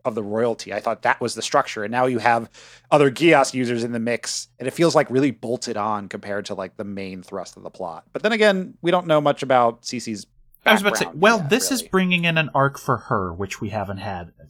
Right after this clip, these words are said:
Speaker 2: thirteen episodes in.
Speaker 1: Right, right. And, you know, my, my headcanon is that, oh, she's an Anthe. <laughs> Of course she's an Anthe. <laughs>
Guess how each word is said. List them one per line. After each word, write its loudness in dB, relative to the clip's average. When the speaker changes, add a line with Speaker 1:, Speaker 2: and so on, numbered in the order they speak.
Speaker 2:
thirteen -2
episodes -8
in. -16
Speaker 1:
Right, 0
right. -2
And, 2
you 2
know, 6
my, 4
my 6
headcanon 4
is -2
that, 0
oh, 6
she's -2
an -2
Anthe. -2
<laughs> -20
Of -20
course 2
she's -6
an -2
Anthe. -4
<laughs> 2